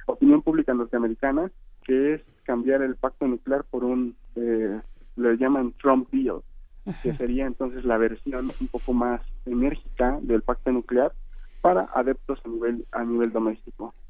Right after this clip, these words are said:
Speaker 1: Va
Speaker 2: Ujú.
Speaker 1: por buen camino, porque ahora la estrategia de máxima presión que implementó Trump, pues se ha intensificado y también ha medido el nivel de apoyo que puede tener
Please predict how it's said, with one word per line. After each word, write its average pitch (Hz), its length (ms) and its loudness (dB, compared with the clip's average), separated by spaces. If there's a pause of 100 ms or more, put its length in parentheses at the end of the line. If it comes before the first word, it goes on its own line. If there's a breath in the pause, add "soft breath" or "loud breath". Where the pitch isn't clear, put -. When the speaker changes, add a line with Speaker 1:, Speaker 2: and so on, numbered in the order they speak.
Speaker 1:
Va 143 80 6
Speaker 2:
Ujú. - 100 -6
Speaker 1:
por 165 160 6
buen 156 180 0
camino, 143 560 0
porque - 240 -6
ahora 135 240 2
la 120 100 -2
estrategia 120 400 -6
de 127 80 -4
máxima 131 340 -4
presión 131 380 -2
que - 80 -8
implementó 113 460 -4 (100)
Trump, 135 280 -4 (480)
pues 113 240 -2
se 123 120 0
ha 127 80 0
intensificado 131 880 0 (600)
y 180 120 -2
también 175 420 4
ha 175 60 2
medido 151 360 -2
el 160 120 2
nivel 127 360 0
de 147 60 0
apoyo 131 380 -2
que - 100 -8
puede 135 240 -2
tener 123 340 -2